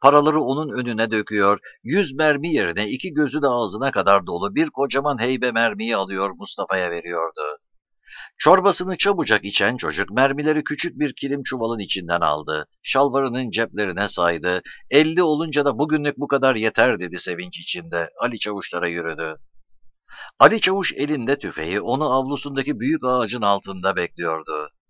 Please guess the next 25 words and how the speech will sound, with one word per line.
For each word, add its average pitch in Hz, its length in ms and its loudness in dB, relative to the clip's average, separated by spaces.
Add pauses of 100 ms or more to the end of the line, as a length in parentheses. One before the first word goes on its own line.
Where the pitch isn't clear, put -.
(720)
"Oo, 101 880 6
gel 104 300 4
bakalım 120 400 4
deli 113 200 6
oğlan. 117 460 4 (140)
Ne 101 140 6
var 131 200 10
ne 139 60 4
yok? 131 460 4
Bu 98 140 -8
gece 110 240 4
uyuyabildin 120 760 2
mi?" 90 220 2 (920)
"Uyudum." 254 460 2
dedi. 73 340 -6 (260)
"İki 208 280 -4
heybe 127 340 2
gözü 107 380 -2
de 110 140 0
daha 147 220 4
sayamadım. 110 640 0
Mermi 143 300 2
aldım 107 360 2
Deli 104 220 0
Poyraz'dan. 90 680 -2